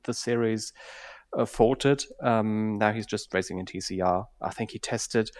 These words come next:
and that's where the D S link, uh, comes from for Peugeot's, uh, endurance project in Bahrain, uh, early this year or late last year. Um, and he might be an interesting candidate to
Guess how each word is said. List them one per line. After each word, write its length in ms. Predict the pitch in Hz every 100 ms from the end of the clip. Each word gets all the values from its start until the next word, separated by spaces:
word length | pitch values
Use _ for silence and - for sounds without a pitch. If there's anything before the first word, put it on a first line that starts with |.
| -
and 100 | 117
that's 220 | 110 110 -
where 220 | 110 107
the 260 | 107 104
D 220 | 104 113 104
S 260 | 101 -
link, 320 | 110 104 95 - -
uh, 100 | 82 -
comes 260 | - 92 95
from 480 | - 101 98 90 -
for 220 | - - 101 _ -
Peugeot's, 1000 | - 117 117 117 113 110 110 - - - -
uh, 40 | - -
endurance 400 | 110 110 110 110
project 480 | - 120 120 113 113
in 100 | 107
Bahrain, 600 | 104 101 110 123 135 143 -
uh, 320 | 127 120 117 - _ _ _ - -
early 300 | 107 127 139
this 260 | 131 143 -
year 120 | 139
or 180 | 101 123
late 200 | 120 117
last 300 | 131 139 -
year. 180 | 151 147 - - - - - - -
Um, 640 | 123 117 117 117 117 117 113 - _ -
and 300 | 135 - 131 -
he 500 | 160 196 208 190 156 101
might 460 | 123 127 139 180 - -
be 280 | 151 175 165
an 60 | 160
interesting 600 | 160 170 - 160 160 156
candidate 400 | - 160 160
to 80 | -